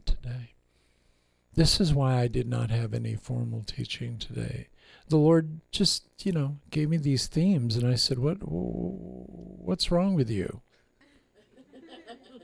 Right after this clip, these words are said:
I said, "I have to, you know, have my gun locked and loaded."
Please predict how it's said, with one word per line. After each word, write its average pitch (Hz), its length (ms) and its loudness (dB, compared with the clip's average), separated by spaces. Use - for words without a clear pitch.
I 147 80 4
said, 143 400 2
"I 147 160 2
have 147 360 2
to, - 240 0
you 143 140 0
know, 135 80 4
have 131 160 4
my 123 140 2
gun 123 360 -2
locked 117 460 0
and 113 160 -2
loaded." 110 480 -2